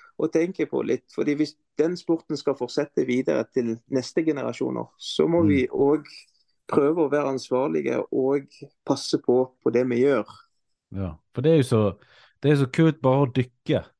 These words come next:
Speaker 2: i seg selv.
Speaker 1: Mm.
Speaker 2: At hvis du da på en måte kan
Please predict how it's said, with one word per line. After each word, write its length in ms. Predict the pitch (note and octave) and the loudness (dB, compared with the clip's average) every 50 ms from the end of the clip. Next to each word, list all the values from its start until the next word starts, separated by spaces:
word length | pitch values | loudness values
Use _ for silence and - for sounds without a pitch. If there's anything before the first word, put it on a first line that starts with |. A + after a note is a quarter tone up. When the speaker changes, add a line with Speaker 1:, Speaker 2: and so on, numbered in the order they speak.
| _ - | _ -10
Speaker 2:
i 60 | G2 | -8
seg 180 | G2 G#2+ A2 G2 | -4 -2 -2 -2
selv. 400 | - - C3 A2+ F#2 D#2 - - _ _ _ _ _ _ - | 0 2 2 2 2 2 -2 -6 _ _ _ _ _ _ -6
Speaker 1:
Mm. 380 | - C3+ B2 B2 A#2+ B2 C#3+ D#3+ _ _ _ - | -4 -2 0 2 0 0 0 -2 _ _ _ -6
Speaker 2:
At 180 | - A#2+ A#2 A#2 | -4 -2 0 2
hvis 240 | B2 A#2+ A2 - - | 2 2 2 2 0
du 60 | - | 0
da 220 | A#2 C3+ C3+ A#2+ G2 | 2 4 6 4 4
på 80 | - A2 | 2 0
en 80 | G2+ | 0
måte 220 | G#2 G#2+ - B2 - | 0 0 0 -2 -2
kan 300 | G#2+ G2 F#2+ F#2 F2+ F2+ | 0 0 0 0 -2 -4